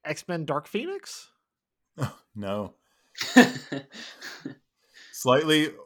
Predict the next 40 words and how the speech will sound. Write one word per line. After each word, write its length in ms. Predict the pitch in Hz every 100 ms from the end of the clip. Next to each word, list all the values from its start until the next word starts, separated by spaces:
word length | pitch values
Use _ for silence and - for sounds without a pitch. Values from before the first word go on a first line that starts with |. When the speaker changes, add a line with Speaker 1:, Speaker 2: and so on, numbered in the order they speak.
| - -
Speaker 2:
slightly 440 | - 151 175 170
older, 420 | 110 98 98 104 - _ -
like, 180 | 110
earlier 380 | 123 120 120 113
in, 160 | 107 123
in 120 | 113 101
her 140 | 107
career. 440 | - 98 90 117 - _ _ _
Speaker 1:
Uh, 360 | 190 202 220 233
Speaker 2:
Very 260 | 233 117 131
artsy. 540 | 107 110 - 113 113 - _ _ _ _ _ 131
Speaker 3:
Is 140 | 123
it 80 | 127
a 40 |
Most 260 | 117 123 113
Violent 380 | 104 107 120 -
Year? 320 | 104 127 - _
Speaker 2:
No. 400 | 95 90 87 87 -
Speaker 1:
Very 400 | - 135 165 214
Speaker 2:
Though 80 | 226
that's 300 | - 107 95
a 40 | 92
good 80 | 110
Speaker 3:
Oscar 100 | 95
Speaker 2:
guess. 100 | -
Speaker 3:
Isaac? 120 | 123 - _ 156
Speaker 1:
Very 400 | 143 175 208 214
Speaker 3:
Okay. 160 | - 190
Speaker 1:
artsy. 680 | 165 156 - 117 90 - -
Speaker 2:
Some 240 | - 131
people 320 | 123 131 117
hate 300 | 95 143 143
this 180 | - -
filmmaker 560 | - 110 101 101 107 98
because 400 | 101 - 147 127
of 160 | 143
his, 300 | 139 123 117
uh, 240 | 120 110 110
style. 400 | - 117 101 101
Speaker 3:
Oh, 420 | 135 127 113 98